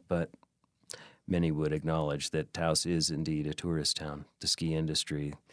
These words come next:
uh, the cultural, the arts, the scenery, it's just, it's a destination. But, uh, the study the town is undertaken right now, uh,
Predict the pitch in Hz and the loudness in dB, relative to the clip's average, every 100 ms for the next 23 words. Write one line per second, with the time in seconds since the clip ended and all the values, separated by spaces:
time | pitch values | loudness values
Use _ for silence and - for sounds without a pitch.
0 | - - - 76 78 76 80 80 92 85 | -20 -20 -10 -6 -4 -2 0 4 4 4
1 | 87 80 76 76 69 92 87 - - - | 2 2 2 2 4 4 4 0 -2 -4
2 | - - _ _ _ _ _ - 151 - | -18 -20 _ _ _ _ _ -4 0 2
3 | 85 82 80 78 76 - - 82 - - | 2 2 2 0 -2 -6 -8 -2 -2 0
4 | 76 - 85 - 76 85 78 - 80 82 | -2 -2 -2 -2 0 2 0 0 0 0
5 | 82 78 73 - _ - 80 - - 76 | 0 -4 -6 -12 _ -6 -6 -4 -4 -2
6 | 73 - _ - - - _ _ _ _ | -4 -10 _ -20 -18 -20 _ _ _ _
7 | _ - 98 - 117 110 95 87 104 98 | _ -2 2 4 6 6 4 4 4 6
8 | 95 87 90 85 92 87 90 82 90 82 | 4 4 2 2 0 0 2 2 0 0
9 | 87 107 101 90 90 - 85 78 78 | 0 2 4 2 -2 -4 -4 -4 -4